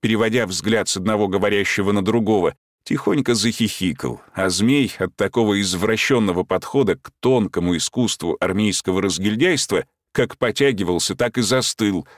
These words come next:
удивлённо приоткрыв рот. Я, честно говоря, тоже был несколько ошарашен тевтонским взглядом на допустимые понты.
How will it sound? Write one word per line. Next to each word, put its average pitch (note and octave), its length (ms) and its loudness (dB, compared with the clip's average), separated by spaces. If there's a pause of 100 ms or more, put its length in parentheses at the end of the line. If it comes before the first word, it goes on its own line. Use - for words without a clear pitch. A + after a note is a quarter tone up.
(140)
удивлённо G#2+ 580 2
приоткрыв G2 640 0
рот. E2+ 360 -2 (340)
Я, F2 180 0
честно E2+ 380 -2
говоря, F#2+ 320 0
тоже C#3 320 0
был C2+ 300 -8
несколько G2+ 600 -2
ошарашен B2 580 0 (280)
тевтонским A2 600 0
взглядом G2 480 0
на F#2+ 80 2
допустимые G2 680 0
понты. - 460 -2